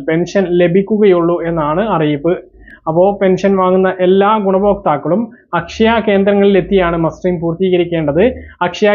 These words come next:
കേന്ദ്രങ്ങളിലെത്തി മസ്റ്ററിംഗ് പൂർത്തീകരിക്കുന്നതിന് മുപ്പത് രൂപയാണ് അക്ഷയയിൽ ചാർജ് ആയിട്ട് നൽകേണ്ടത്. അക്ഷയയിൽ എത്താൻ കഴിയാത്ത കിടപ്പ് രോഗികൾ ഉണ്ട് എങ്കിൽ അവരുടെ മസ്റ്ററിംഗ് പൂർത്തീകരിക്കുന്നതിന് വേണ്ടി അക്ഷയ ജീവനക്കാർ സൗകര്യം ഒരുക്കും. വീടുകളിലെത്തി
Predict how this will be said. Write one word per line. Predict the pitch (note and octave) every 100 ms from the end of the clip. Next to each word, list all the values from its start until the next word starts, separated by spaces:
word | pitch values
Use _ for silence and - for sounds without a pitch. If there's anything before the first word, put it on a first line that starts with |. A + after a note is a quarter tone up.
| G3
കേന്ദ്രങ്ങളിലെത്തി | F#3+ G3 F#3+ F3+ E3+ F3+ E3
മസ്റ്ററിംഗ് | E3 F#3 E3+
പൂർത്തീകരിക്കുന്നതിന് | E3+ E3 G3 F#3 E3+ E3 D3 D3+ A3 A#3+ - -
മുപ്പത് | F#3 F#3 A#3+ A3+ A3
രൂപയാണ് | G3+ G3+ F3+ F3 F#3
അക്ഷയയിൽ | E3+ - F#3+ D#3 A3+ B3 - _ _ -
ചാർജ് | E3+ G3 G3+ F3+
ആയിട്ട് | E3+ D#3+ G#3 A3
നൽകേണ്ടത്. | F3 D#3 D#3 D3 D#3 F#3 - _ _ _ _ _ -
അക്ഷയയിൽ | - C4 C4+ A3
എത്താൻ | A3 A#3 A3
കഴിയാത്ത | G3+ F#3+ D#3+ D#3 G3+
കിടപ്പ് | F#3+ F#3 F#3 G#3
രോഗികൾ | G3 F#3+ F#3+ F#3+ F#3+
ഉണ്ട് | F3+ F3+ F#3 F3+
എങ്കിൽ | D3+ E3
അവരുടെ | A3 B3 C4 G#3
മസ്റ്ററിംഗ് | G3 - G#3+ G3
പൂർത്തീകരിക്കുന്നതിന് | F#3+ G3 G#3 G3 F#3+ F#3 F3+ F3 D3
വേണ്ടി | C#3+ D3 A3+ C#4 - - F#3
അക്ഷയ | F#3 A3+ G#3+ F#3
ജീവനക്കാർ | F#3+ F3+ F3 E3+ F3+ F3+
സൗകര്യം | F3+ F3 F#3 F3+ E3+
ഒരുക്കും. | D#3 D3 G3+ B3+ - - -
വീടുകളിലെത്തി | G3+ G#3 G#3+ G#3 G3 E3+